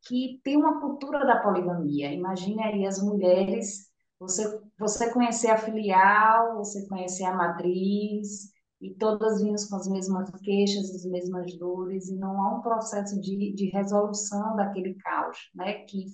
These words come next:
fica coexistente naquele sofrimento da, da, das crises delas, de se entender como mulher, de ser aceita, né, e aceitar uma condicionalidade daquele sujeito masculino,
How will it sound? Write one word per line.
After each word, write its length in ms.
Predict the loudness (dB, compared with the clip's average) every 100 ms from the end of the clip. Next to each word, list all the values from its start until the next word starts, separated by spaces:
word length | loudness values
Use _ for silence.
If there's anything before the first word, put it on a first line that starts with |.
| -10
fica 240 | -8 -6
coexistente 840 | 0 2 2 -2 -8 -8 -6 -6 -8 -14 _ _ _
naquele 300 | -4 0 0
sofrimento 800 | 2 -2 0 0 2 2 0 -2
da, 160 | -2 -2 -4 -6 -2
da, 440 | 6 6 6 4
das 280 | 4 4 0
crises 560 | 0 0 0 -2 -6 4
delas, 540 | 6 6 4 0 -10 _ _ _ _ -10
de 60 |
se 200 | -8 -4
entender 600 | -2 0 0 4 4 4
como 220 | 0 0
mulher, 640 | 2 2 4 6 6 4 0
de 80 | -4
ser 240 | -4 -2
aceita, 800 | -2 -4 -2 2 4 2 0 0
né, 320 | 0 -4 -8 -12
e 480 | -10 -2 -2 -2 -4 4
aceitar 560 | 4 4 0 0 2
uma 220 | 4 2
condicionalidade 1120 | 2 -2 -2 -4 -2 0 0 2 2 2 0 -4 -14 _ _
daquele 300 | -4 0 0
sujeito 600 | 0 -2 2 2 2 2
masculino, 920 | 2 2 -2 -8 -6 -2 -2 -2 -6